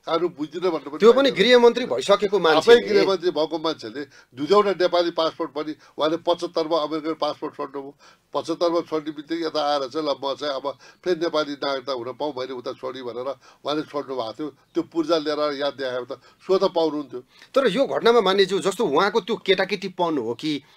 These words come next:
Speaker 2: कानुनलाई हेपेको हो त?
Speaker 1: कानुनलाई हेपेको।
Speaker 2: हेपेको हो?
Speaker 1: हो। र
Speaker 2: त्यो,
Speaker 1: उहाँ,
Speaker 2: त्यो भनेको
Speaker 1: उहाँको
Speaker 2: ज-, जनमतको अपमान भएन र?
Speaker 1: उहाँको पनि दम्भ।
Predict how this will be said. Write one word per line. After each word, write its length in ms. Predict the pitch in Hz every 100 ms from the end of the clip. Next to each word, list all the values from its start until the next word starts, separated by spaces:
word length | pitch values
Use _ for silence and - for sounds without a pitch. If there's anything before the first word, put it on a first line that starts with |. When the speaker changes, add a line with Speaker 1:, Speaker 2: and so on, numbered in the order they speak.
| _ -
Speaker 2:
कानुनलाई 480 | 170 170 170 107 110
हेपेको 360 | 151 151 120
हो 100 | 92
त? 80 | 90 80 _ _ -
Speaker 1:
कानुनलाई 320 | 123 117 104
हेपेको। 300 | 92 _ _ _ _ _ _ _ -
Speaker 2:
हेपेको 340 | 135 165 139
हो? 120 | 107
Speaker 1:
हो। 180 | 180 170 _ _ _ _ _ _ _ _ _ _ _ _ _ _ 139
र 40 |
Speaker 2:
त्यो, 120 | 285
Speaker 1:
उहाँ, 120 | 233
Speaker 2:
त्यो 120 | - 190
भनेको 220 | 233 247
Speaker 1:
उहाँको 280 | 196 220 -
Speaker 2:
ज-, 60 |
जनमतको 380 | 208 247 240 -
अपमान 380 | 190 233 214 208
भएन 240 | 113 120
र? 100 | 135
Speaker 1:
उहाँको 420 | 160 185 190 185
पनि 260 | 175 185 185
दम्भ। 380 | 147 135 95